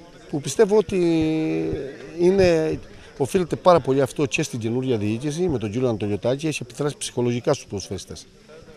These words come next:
Το πιστεύω αυτό το πράγμα. Οι μεταγραφές μας περίπου φτάνουν στους, ε, στις έντεκα με δώδεκα, εκ των οποίων ο, οι δύο είναι εκτός Κρήτης.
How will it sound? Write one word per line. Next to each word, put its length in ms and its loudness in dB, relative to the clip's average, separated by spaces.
Το 80 -14
πιστεύω 340 4
αυτό 200 0
το 80 -12
πράγμα. 320 -6
Οι 120 -2
μεταγραφές 520 0
μας 180 -2
περίπου 840 -2
φτάνουν 520 0
στους, 400 -6
ε, 240 2
στις 260 -6
έντεκα 400 0
με 120 -4
δώδεκα, 520 0
εκ 140 -10
των 140 0
οποίων 300 4
ο, 600 0
οι 120 -2
δύο 240 6
είναι 180 6
εκτός 260 -4
Κρήτης. 420 -14